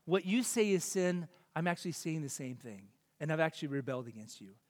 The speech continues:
There's no excuse that's given. It's just complete confession, and he's just relying upon the mercy and the grace of God. It's funny, he says, "Against you" in verse four, "only you have I sinned." He sinned against the nation of Israel.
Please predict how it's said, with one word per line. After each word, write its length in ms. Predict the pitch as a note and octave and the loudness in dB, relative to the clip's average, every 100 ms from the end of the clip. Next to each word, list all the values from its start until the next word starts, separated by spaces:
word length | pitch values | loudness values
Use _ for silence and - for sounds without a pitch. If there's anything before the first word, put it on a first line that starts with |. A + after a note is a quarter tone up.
| _ - | _ -6
There's 180 | D3 D#3+ | -4 2
no 140 | D3+ | 2
excuse 460 | C#3+ - F3 D#3+ - | 0 -4 -2 -2 -4
that's 180 | C#3+ | -6
given. 400 | - D#3 D#3 D#3 - - | 2 2 2 -2 -6 -8
It's 180 | C#3+ - | -6 -4
just 280 | E3 - - | -4 -6 -8
complete 500 | D#3+ C3+ D#3+ D#3+ D#3 - _ | -10 -6 -2 -2 -4 -12 _
confession, 640 | - C#3+ D3+ C#3 - D3+ C#3 - | -10 -4 -2 -2 -4 -6 -8 -10
and 120 | E3 F3+ | -2 -2
he's 160 | D#3+ | 0
just 220 | F#3+ - C3+ _ - | 0 -2 -8 _ -14
relying 600 | D#3 D#3 D3 D#3 F3+ G3 G3 | -2 0 4 6 6 4 0
upon 400 | - D#3+ D#3 D#3+ | 0 0 2 2
the 80 | |
mercy 560 | C#3+ D3 D3+ - E3 D#3+ - - | 0 0 -2 -4 -6 -6 -12 -6
and 120 | D#3 | -4
the 40 | D3 | -2
grace 320 | C#3+ C#3 - | 0 0 -2
of 100 | C3+ | -4
God. 380 | E3 D3+ C3 G#2+ - _ _ _ _ _ _ _ - - - | 0 2 0 -4 -16 _ _ _ _ _ _ _ -20 -12 -4
It's 140 | E3+ | -2
funny, 260 | - A3 A3+ | 2 4 4
he 120 | F#3 | 4
says, 360 | D#3+ G3 F3+ G3 | 4 4 4 4
"Against 440 | F3 F3+ F#3 - | 2 4 2 2
you" 200 | D#3+ G3 | 0 2
in 80 | F3 | 2
verse 240 | D#3+ D#3 | 2 0
four, 380 | - D#3+ D#3+ D3+ - - _ _ | -2 2 4 2 -4 -20 _ _
"only 340 | E3+ F#3 F#3+ | 2 2 2
you 400 | D#3 C3 C#3 B2 | 0 -2 -2 0
have 180 | A#2 C3 | 0 0
I 80 | B2+ | 0
sinned." 480 | - - C3 A#2 - _ - _ _ _ | -2 -4 -4 -4 -8 _ -20 _ _ _
He 80 | G3 | -2
sinned 320 | F3+ G#3+ G3 | 0 2 2
against 360 | F3+ E3+ E3 - | 2 0 0 0
the 100 | D3+ | 0
nation 360 | D3+ D#3+ E3+ D3 | 2 0 0 0
of 100 | C#3+ | 0
Israel. 440 | D3 E3 G3+ G#3+ | 0 0 0 -2